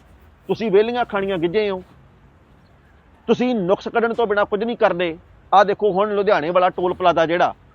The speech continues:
ਉਹਦੀ ਕੀਮਤ ਦੇ ਵਿੱਚ ਫੇਰ ਵਾਧਾ ਹੋਇਆ, ਪੱਚੀ ਤੋਂ ਲੈ ਕੇ ਮੇਰਾ ਖਿਆਲ ਵੀ ਪੰਤਾਲੀ ਪੰਜਾਹ ਰੁਪਏ ਇੱਕ ਪਾਸੇ ਦਾ ਵਾਧਾ ਹੋਇਆ। ਤੇ ਤੁਸੀਂ ਹੁਣ ਜਾ ਕੇ ਰੋਕਿਆ ਕਿਉਂ ਨਹੀਂ? ਉਹ ਇਕੱਲੇ ਕਿਸਾਨ ਹੀ ਆ, ਜਦੋਂ ਉਹ ਟੋਲ ਤੇ ਬਹਿ ਜਾਂਦੇ ਤੇ ਤੁਸੀਂ ਸਾਰੇ ਮੌਜ ਕਰਦੇ ਲੰਘਦੇ ਫ੍ਰੀ ਦੇ ਵਿੱਚ।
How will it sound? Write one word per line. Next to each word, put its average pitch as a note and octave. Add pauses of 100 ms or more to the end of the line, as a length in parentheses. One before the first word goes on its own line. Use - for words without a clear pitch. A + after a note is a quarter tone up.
(120)
ਉਹਦੀ G3+
ਕੀਮਤ G3
ਦੇ G3
ਵਿੱਚ F#3
ਫੇਰ G#3+
ਵਾਧਾ F3+
ਹੋਇਆ, C3+ (440)
ਪੱਚੀ G#3+
ਤੋਂ A#3+
ਲੈ G#3+
ਕੇ G#3+
ਮੇਰਾ G#3
ਖਿਆਲ G#3
ਵੀ G#3
ਪੰਤਾਲੀ G3
ਪੰਜਾਹ G3+
ਰੁਪਏ G#3
ਇੱਕ F#3
ਪਾਸੇ F#3+
ਦਾ F#3+
ਵਾਧਾ F3+
ਹੋਇਆ। F3+ (720)
ਤੇ A3
ਤੁਸੀਂ G#3
ਹੁਣ A#3
ਜਾ G3+
ਕੇ A3
ਰੋਕਿਆ G3+
ਕਿਉਂ A#3+
ਨਹੀਂ? A3+ (720)
ਉਹ B3+
ਇਕੱਲੇ C4
ਕਿਸਾਨ F#3+
ਹੀ B3+
ਆ, A#3+
ਜਦੋਂ G#3
ਉਹ A3+
ਟੋਲ G3
ਤੇ G3+
ਬਹਿ F#3+
ਜਾਂਦੇ G#3+
ਤੇ G#3+
ਤੁਸੀਂ G3+
ਸਾਰੇ F3
ਮੌਜ F3
ਕਰਦੇ D3
ਲੰਘਦੇ F3+
ਫ੍ਰੀ F#3+
ਦੇ F#3+
ਵਿੱਚ। C#3+